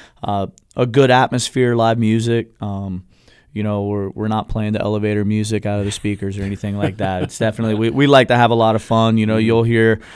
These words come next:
Speaker 1: uh, anything from blues to rock and roll to some old school hip hop. We, we, we have a really good time with it. Um, and, and then you'll, you'll see a great floor staff. They're very welcoming.
Speaker 2: Mm.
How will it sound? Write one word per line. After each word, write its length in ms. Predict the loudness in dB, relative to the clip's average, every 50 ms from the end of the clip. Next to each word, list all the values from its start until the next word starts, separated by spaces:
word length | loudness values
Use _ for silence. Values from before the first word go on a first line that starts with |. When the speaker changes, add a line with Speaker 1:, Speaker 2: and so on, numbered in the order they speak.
| -20 -20 -18 _ -4
Speaker 1:
uh, 80 | -2 0
anything 440 | 0 2 2 0 0 0 -2 -2 -2
from 200 | -2 -2 -2 -2
blues 380 | -2 0 0 2 2 0 0 0
to 80 | -2
rock 280 | 0 0 0 0 0 -2
and 140 | -4 -4 -4
roll 320 | -2 -2 0 0 0 -2
to 300 | -2 -2 -2 -2 -2 -2
some 200 | -2 -2 -2 -2
old 140 | -2 -4 -6
school 160 | -6 -8 -4
hip 180 | -4 -4 -4 -4
hop. 220 | -4 -4 -6 -8 _ _ -4
We, 120 | -4 -4 -2
we, 140 | -2 -4 -4
we 140 | -2 -2 0
have 120 | 0 0
a 40 | 0
really 200 | 0 0 0 0
good 120 | -2 -2
time 220 | -2 -2 -2 -2 -2
with 100 | -4 -4
it. 120 | -6 -8 -10 -20 -20 -20 -20 -20 -16 _ 0
Um, 360 | 2 4 6 6 6 4 2 0 0
and, 260 | 0 0 -2 -2 -2
and 200 | -2 -2 0 2
then 160 | 2 2 2
you'll, 120 | 2 2 2
you'll 200 | 2 2 0 2
see 180 | 2 2 2
a 60 | 2 2
great 240 | 2 0 0 0
floor 200 | -2 -2 -2 -2
staff. 280 | -2 -2 -4 -6 -6 -6
They're 80 | -6 -4
very 180 | -4 -2 -2
welcoming. 520 | 0 0 0 0 0 0 -2 -2 -2 -2 -4
Speaker 2:
Mm. 80 | -8